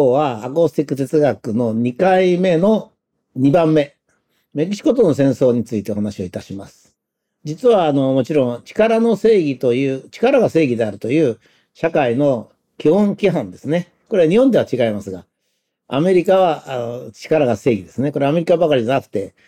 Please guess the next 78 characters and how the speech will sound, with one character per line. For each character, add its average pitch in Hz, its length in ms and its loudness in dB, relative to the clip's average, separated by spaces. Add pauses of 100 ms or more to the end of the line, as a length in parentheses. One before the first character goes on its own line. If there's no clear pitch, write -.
(120)
ヨ 143 140 0
ー - 20 -
ロ 170 80 4
ッ - 20 -14
パ 143 140 -2
も 120 120 0
そ 123 140 0
う 113 60 -2
で 104 100 -4
す - 80 -14
し、 139 380 -2 (140)
中 156 160 2
国 110 180 0
も 104 80 -2
そ 110 140 -6
う - 20 -4
な 98 80 -6
ん 90 80 -18
で 92 80 -20
す - 80 -10
が、 139 240 -2 (440)
力 226 280 2
が 190 120 0
正 185 200 0
義 131 160 -4
と - 80 -8
い 123 40 0
う 110 60 -2
中 127 300 -4
で、 127 380 0 (300)
自 104 160 -6
由 240 240 2
と 120 360 0
平 151 200 2
等 175 160 0
が 160 100 -2
大 156 240 -6
切 156 220 0
だ 165 120 0
っ 165 40 -6
て - 160 -8
い 131 60 2
う 139 100 2
と、 123 380 0 (500)
結 170 180 -8
局 226 140 -2
不 165 100 -2
平 226 180 4
等 165 140 2
に 127 80 0
な 131 100 0
る 101 100 -10 (200)
と 170 80 0
い 165 60 2
う 151 60 0
の 202 120 2
を 160 80 0
ア 123 80 0
コ 147 120 0
ー 135 40 2
ス - 60 -6
テ 139 100 0
ィ 123 40 -4
ッ - 100 -12
ク 123 360 -2
哲 117 200 -2
学 120 140 2
の 101 80 -4
一 110 180 -4
番 113 160 -2
で 92 80 -14
説 - 200 -8
明 113 120 2
し 104 100 -4
ま 113 100 0
し - 60 -10
た 92 160 -12
が、 117 320 -4